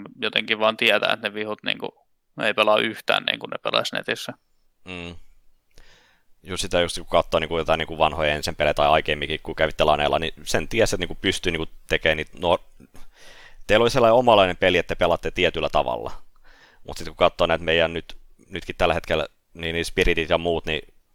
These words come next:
Speaker 2: no, ne pelaa nyt samalla, tota, noi tyylillä, mitä ne on en-, ennenkin pelannut netissä, mut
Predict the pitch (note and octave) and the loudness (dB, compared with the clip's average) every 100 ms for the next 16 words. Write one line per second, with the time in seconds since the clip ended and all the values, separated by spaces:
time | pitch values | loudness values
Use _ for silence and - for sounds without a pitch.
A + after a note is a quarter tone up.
0 | - F2 D#2+ D#2 - E2 D#2+ F2+ G2 F#2+ | -16 -6 -6 -4 -4 -2 2 4 4 2
1 | A2 G2+ F#2+ F2+ - _ _ F#2 - F2+ | 2 6 6 4 0 _ _ -8 -2 0
2 | E2+ E2+ - F#2 E2+ E2+ E2 F2 E2 E2 | 0 -2 -2 -4 -2 -2 -2 -2 2 0
3 | E2 - E2 D#2 - D#2 D#2 D2 D2 D2+ | 0 -2 -2 -2 -2 -2 -2 -2 -4 -6
4 | C#2 D2+ D2 - | -6 -6 -6 -12